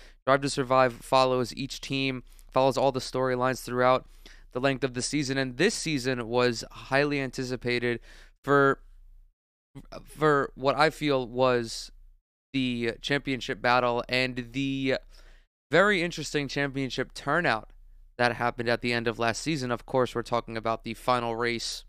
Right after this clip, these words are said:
in, uh, I think it was Abu Dhabi, where Max Verstappen, Verstappen and Lewis Hamilton went head to head, and Max Verstappen wound up be-, winning the world championship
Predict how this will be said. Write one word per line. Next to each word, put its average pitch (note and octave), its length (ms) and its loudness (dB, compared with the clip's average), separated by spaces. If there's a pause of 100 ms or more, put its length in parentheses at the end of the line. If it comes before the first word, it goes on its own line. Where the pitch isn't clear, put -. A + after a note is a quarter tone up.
(600)
in, A#2+ 160 0
uh, A2+ 220 0
I A#2 80 -8
think C3 180 -4
it B2 40 -2
was A#2+ 180 -2
Abu B2 260 0
Dhabi, A#2+ 460 0 (340)
where B2 180 2
Max A#2+ 260 -2
Verstappen, A#2 640 -4 (100)
Verstappen A#2+ 640 -4
and A#2+ 160 -6
Lewis B2 220 -4
Hamilton B2 420 -8
went A#2 140 -6
head B2 180 -2
to A#2+ 80 -2
head, D3+ 280 0 (340)
and B2+ 160 -6
Max C#3 220 0
Verstappen B2+ 400 -2
wound A#2+ 220 -2
up B2 160 0 (420)
be-, C3 240 -6
winning C#3 480 -2 (260)
the C3 200 2
world C#3 340 0
championship E3+ 720 0